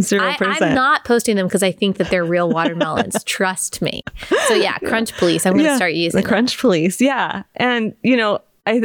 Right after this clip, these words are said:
Speaker 1: I think that the stress that we can induce on ourselves trying to live
Speaker 2: Yes.
Speaker 1: this perfect lifestyle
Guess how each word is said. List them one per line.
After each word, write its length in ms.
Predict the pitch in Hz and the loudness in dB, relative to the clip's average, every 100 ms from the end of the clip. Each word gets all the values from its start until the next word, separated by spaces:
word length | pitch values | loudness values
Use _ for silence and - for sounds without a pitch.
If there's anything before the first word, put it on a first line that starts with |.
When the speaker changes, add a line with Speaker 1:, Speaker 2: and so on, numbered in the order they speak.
| - | 0
Speaker 1:
I 100 | 196 | -2
think 260 | 202 240 226 | 0 0 2
that 220 | 208 - | 0 2
the 120 | 185 | 0
stress 480 | 175 - 185 165 196 | 0 0 0 0 0
that 200 | 185 - | 0 2
we 120 | 175 | 2
can 220 | - 185 | 2 2
induce 380 | 160 160 160 - | 4 4 2 2
on 120 | 196 | 0
ourselves 440 | 196 214 214 208 196 | 2 0 2 0 0
trying 400 | - 170 175 214 | 0 0 2 2
to 140 | 226 | 2
live 220 | 202 202 202 | 2 2 2
Speaker 2:
Yes. 60 | |
Speaker 1:
this 240 | 196 208 - | 0 0 0
perfect 640 | 226 208 - 240 - - | 0 0 0 -2 -2 -2
lifestyle 720 | 190 196 220 - 240 247 254 | 0 2 0 -2 0 0 0